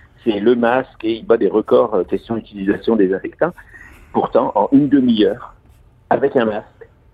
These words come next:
il a réussi non seulement à l'attraper et à le donner à la personne qui travaille aux ressources humaines.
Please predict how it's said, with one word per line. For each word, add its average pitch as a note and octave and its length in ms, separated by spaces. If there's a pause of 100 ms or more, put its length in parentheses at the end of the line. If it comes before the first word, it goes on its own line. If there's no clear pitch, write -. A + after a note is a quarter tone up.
(480)
il G2+ 100
a G#2+ 80
réussi A2 440
non C3+ 180
seulement A#2+ 300
à G#2 40
l'attraper G2+ 540 (320)
et A2 160
à G2+ 100
le F#2 60
donner F#2+ 320
à G2 40
la - 60
personne G#2 300
qui - 100
travaille F2+ 240
aux F2+ 40
ressources E2 320
humaines. D#2+ 240